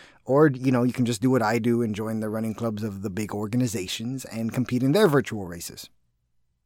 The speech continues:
Each running group allows people to post and view comments, and if you're friends with someone on Strava,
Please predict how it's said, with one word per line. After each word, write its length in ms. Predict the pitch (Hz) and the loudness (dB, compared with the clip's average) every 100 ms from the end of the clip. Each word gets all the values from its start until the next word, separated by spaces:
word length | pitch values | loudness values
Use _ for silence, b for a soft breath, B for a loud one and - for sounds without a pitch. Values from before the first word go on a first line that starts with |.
| _ _ _ _ - | _ _ _ _ -2
Each 240 | 196 - | 0 2
running 280 | 139 143 131 | 4 4 4
group 300 | 113 131 - B B | 2 -2 -2 B B
allows 380 | 156 175 180 175 | 4 6 8 6
people 360 | - 180 170 180 | 0 -4 0 0
to 120 | 196 | 0
post 640 | 160 - 131 131 131 - | -2 -4 0 2 0 0
and 180 | 151 160 | 2 2
view 260 | 139 180 165 | 2 0 0
comments, 600 | - 127 113 113 127 123 | -2 0 0 -2 -4 -2
and 120 | 143 | 0
if 100 | 151 | 2
you're 100 | 180 | 2
friends 360 | 160 143 139 135 | 2 2 4 2
with 160 | 139 - | 0 0
someone 420 | - 135 139 143 | 2 4 4 4
on 140 | 156 | 2
Strava, 640 | - - 123 104 101 110 | 0 0 0 0 -2 -6